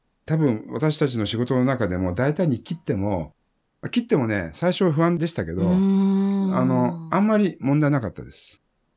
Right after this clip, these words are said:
Speaker 2: なるほどね。
Speaker 1: ええ。
Speaker 2: 今なんか私またすごい心に刺さりました。
Speaker 1: はい。
Speaker 2: なんかすごく無駄にネットサーフィンしてる時間すごいあるかもしれないとか。
Speaker 1: ありますよね。
Speaker 2: ね。
Speaker 1: な-、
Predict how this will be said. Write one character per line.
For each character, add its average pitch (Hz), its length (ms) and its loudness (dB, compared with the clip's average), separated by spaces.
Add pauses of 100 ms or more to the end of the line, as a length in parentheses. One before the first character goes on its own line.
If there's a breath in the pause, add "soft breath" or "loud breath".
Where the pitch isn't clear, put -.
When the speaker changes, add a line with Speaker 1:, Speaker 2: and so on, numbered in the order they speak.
(180)
Speaker 2:
な 147 320 -8
る 175 160 -6
ほ 175 200 -8
ど 196 140 -4
ね。 208 640 0
Speaker 1:
え - 20 -4
え。 - 20 -4
Speaker 2:
今 190 220 0
な 190 100 2
ん 208 40 0
か 202 80 -2
私 180 260 -2
ま 170 80 2
た 180 120 -2
す - 180 -6
ご 233 80 2
い 226 60 0
心 208 300 -2
に 180 80 0
刺 175 120 -4
さ 185 100 -2
り 202 80 -2
ま 202 120 0
し - 100 -2
た。 147 260 0
Speaker 1:
は 110 200 0
い。 85 120 -2
Speaker 2:
な 85 80 -10
ん - 40 -20
か - 180 -10
す - 80 -12
ご 202 120 -2
く 185 80 -4
無 175 140 2
駄 202 140 -2
に 202 320 -2
ネ 190 120 2
ッ - 40 -2
ト 202 160 -4
サ 226 180 2
ー 233 40 -2
フ - 40 -4
ィ 185 80 2
ン - 40 2
し - 20 -4
て 214 100 0
る 220 60 0
時 214 100 0
間 302 220 2
す - 100 -6
ご 269 80 0
い 247 60 6
あ 240 40 4
る 269 120 -2
か 339 100 4
も 262 100 2
し 254 140 -4
れ 233 100 2
な - 120 4
い - 40 4
と 196 40 4
か。 208 60 4
Speaker 1:
あ - 20 2
り - 0 -
ま - 20 -2
す 147 140 4
よ 127 100 4
ね。 131 140 4
Speaker 2:
ね。 247 200 6
Speaker 1:
な-、 131 300 0